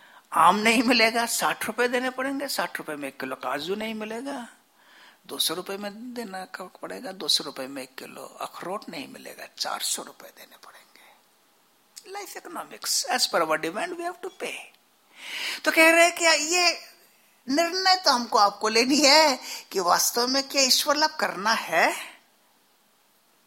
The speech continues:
अगर करना है तो बस ये करना है। क्या करना है? ईश्वर में मन रखना ही होगा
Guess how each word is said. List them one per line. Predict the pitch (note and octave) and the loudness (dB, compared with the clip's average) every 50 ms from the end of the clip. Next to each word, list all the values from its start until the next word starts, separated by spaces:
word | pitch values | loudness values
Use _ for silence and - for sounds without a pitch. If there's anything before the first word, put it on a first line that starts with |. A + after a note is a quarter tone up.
| _ _ _ _ _ _ _ _ _ _ _ _ - - | _ _ _ _ _ _ _ _ _ _ _ _ 2 4
अगर | D#4+ F4+ G4 G4 | 6 6 6 6
करना | F#4+ - C4 A3+ F3+ G3 - | 6 4 2 2 2 0 -2
है | - - - - - - - - - - - _ _ _ - - - - - | -2 -2 -4 -6 -8 -10 -12 -16 -16 -18 -20 _ _ _ -20 -20 -14 -8 -4
तो | D#4+ | 0
बस | C#4 C#4 - - | 2 2 2 4
ये | A#3+ G#3+ | 2 0
करना | - - C#3+ C3+ C3 - | 0 -2 -10 -10 -10 -10
है। | - - - - - - _ _ _ _ _ _ - - | -10 -10 -10 -12 -14 -18 _ _ _ _ _ _ -6 -4
क्या | C4+ C4+ | -4 -2
करना | C#4 C#4+ D#4 D#4+ C#4+ | -2 -4 -6 -6 -6
है? | C#4 - - - - - - - - - - - - - - - - - - - G#3+ | -6 -6 -8 -8 -10 -14 -20 -20 -20 -20 -20 -20 -18 -18 -18 -18 -20 -20 -14 -6 -2
ईश्वर | B3+ D4+ - - A#3+ A3 G#3+ F#3+ F#3 | 2 4 4 4 4 4 2 2 2
में | E3+ E3+ F3+ F#3 G3+ G#3+ | 0 -4 -2 0 0 0
मन | G3 F3+ F#3 G3 A3+ D4 E4+ F4 D4+ | 0 -2 0 4 6 6 6 6 4
रखना | A3 G3 F#3+ - - - G3 F3+ F3+ | 2 2 0 0 -2 -2 2 2 2
ही | F3+ F3 F#3 B3 D4 | 2 2 -2 -4 -4
होगा | D#4 C4 G#3+ F3+ C#3+ D3 D#3 E3+ G#3+ C4 C#4+ C#4 F#3+ D3+ - | -4 -2 -2 -2 0 2 2 2 4 4 2 2 0 -2 -4